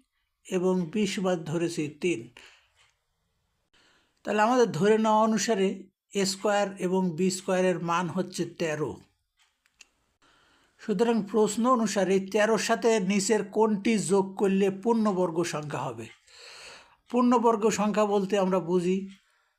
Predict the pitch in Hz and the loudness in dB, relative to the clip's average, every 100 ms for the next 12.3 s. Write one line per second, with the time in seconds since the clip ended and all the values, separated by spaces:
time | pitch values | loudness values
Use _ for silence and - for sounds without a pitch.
0 | _ - 180 185 185 - _ _ _ _ | _ -4 0 0 0 -14 _ _ _ _
1 | _ _ - - 180 170 170 - _ _ | _ _ -12 0 2 2 0 -10 _ _
2 | - 160 175 170 180 175 - _ _ _ | -8 -2 0 2 0 -4 -12 _ _ _
3 | _ _ _ _ - - 202 185 180 170 | _ _ _ _ -12 -4 0 2 2 0
4 | 170 - _ _ - 196 196 190 170 - | -4 -16 _ _ -2 -2 0 -2 -2 -6
5 | - - 190 190 - 180 175 - 185 196 | -12 -4 -2 -2 -4 -2 0 0 0 0
6 | 190 185 170 175 165 - - 202 170 139 | -2 -2 0 -2 -2 -6 -6 -2 -2 -4
7 | 117 - _ _ _ _ - 196 202 196 | -12 -18 _ _ _ _ -4 -2 0 0
8 | 170 190 185 180 175 - _ _ _ _ | 2 0 0 -4 -4 -8 _ _ _ _
9 | _ _ _ _ _ - 226 240 240 208 | _ _ _ _ _ -6 -2 0 0 0
10 | 226 220 220 196 220 214 190 190 196 214 | 0 0 0 2 4 4 2 4 2 2
11 | 220 - _ _ _ 156 185 202 196 196 | -4 -8 _ _ _ -4 -2 0 -2 -2
12 | 170 151 | -4 -6